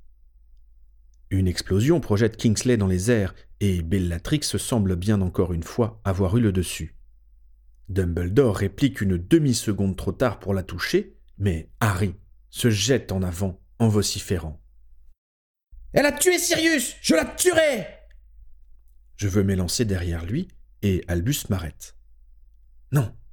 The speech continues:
Rémus, occupez-vous des autres. C'est à moi de faire cesser ce gâchis. » Lui non plus ne me laisse pas le temps de protester.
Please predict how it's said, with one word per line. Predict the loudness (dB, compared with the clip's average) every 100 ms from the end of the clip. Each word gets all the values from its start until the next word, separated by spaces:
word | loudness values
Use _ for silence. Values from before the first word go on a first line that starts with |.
| -6
Rémus, | 0 2 2 -2 -8 -12 -20 -20 -20 -20 -10
occupez-vous | -6 -4 0 2 2
des | 2 0
autres. | -2 -6 -18 -10
C'est | -4 -2
à | 0
moi | 0 -2
de | -4
faire | -6 -6
cesser | -4 -4 -4
ce | -4
gâchis. » | -4 -2 -4 -6 -12 -20 -20 -20 -20 -20 _ -20 -20 -20 -20 -8 2
Lui | 6
non | 6 4
plus | 4 4
ne | 6
me | 4
laisse | 2 2
pas | 2
le | 2
temps | 2 0
de | 0
protester. | -2 -4 -2 -4 -6 -10